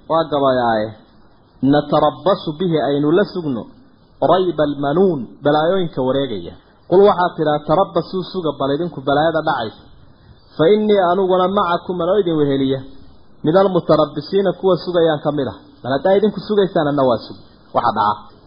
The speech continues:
Waa kolka ay isqancinayaan, ayaa waxyaabo badan ayay isku qancin jireen.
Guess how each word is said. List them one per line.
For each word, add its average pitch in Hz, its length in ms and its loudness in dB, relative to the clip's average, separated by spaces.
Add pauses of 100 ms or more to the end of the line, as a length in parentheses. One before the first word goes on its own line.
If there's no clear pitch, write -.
(160)
Waa 175 160 6
kolka 214 320 0
ay 165 100 2
isqancinayaan, 160 840 -2 (460)
ayaa 175 240 2
waxyaabo 156 480 0 (100)
badan 127 280 -4 (260)
ayay 165 200 -2
isku 170 240 -6
qancin 139 360 -4
jireen. 92 300 -14